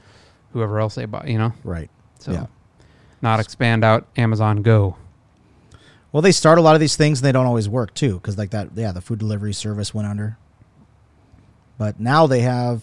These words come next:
Speaker 2: uh, Prime Now available in two thousand cities in the U S.
Speaker 1: Yep. And the other point, and I think you brought this up earlier, I don't know if you have this on your list. Um, I don't know what that prof-, or sorry, that sales figure was, but, and, and the profit number,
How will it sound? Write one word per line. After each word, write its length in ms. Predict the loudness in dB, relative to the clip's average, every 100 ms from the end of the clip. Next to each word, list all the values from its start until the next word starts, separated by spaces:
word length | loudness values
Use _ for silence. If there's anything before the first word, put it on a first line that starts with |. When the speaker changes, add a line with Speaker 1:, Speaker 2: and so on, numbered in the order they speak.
| -10
Speaker 2:
uh, 200 | -6 -6
Prime 320 | -6 -4 -2 -2
Now 260 | -2 -4
available 380 | -4 -4 -6 -8
in 80 | -10
two 160 | -10
thousand 320 | -8 -8 -8 -8
cities 280 | -8 -10
in 60 | -10
the 60 | -10
U 120 | -12
S. 260 | -14 -18 _ _ _ -10
Speaker 1:
Yep. 180 | -8 -8 _ _ _ _ _ _ _ _
And 480 | -4 -2 0 -2 -8 _ _ _ _ _ -6
the 140 | 0
other 140 | 0 0
point, 300 | 0 -2 -4
and 180 | -2 0
I 60 |
think 180 | 0 -2
you 60 | 2
brought 160 | 2 2
this 160 | -2
up 120 | 0
earlier, 280 | 2 4 6
I 60 | 6
don't 80 | 4
know 80 |
if 100 | 2
you 60 | 2
have 140 | 0 0
this 140 | -2
on 140 | -2
your 140 | -2 -2
list. 380 | -2 -2 -4 -20 _ _ _ _
Um, 460 | -2 0 0 -4 -2
I 60 | 0
don't 80 |
know 60 | 0
what 100 | 0
that 220 | -4 -6 0
prof-, 280 | 0 0
or 240 | -2 -4 -4
sorry, 260 | -2 -2
that 180 | -2 -4
sales 280 | 0 0 0
figure 340 | -2 0 0
was, 320 | 2 0 -2 -4
but, 280 | -4 -4 _ _ _ -14 -4
and, 260 | -2 0
and 160 | 0 -2
the 40 |
profit 340 | 0 -2 -2 -2
number, 320 | -2 -2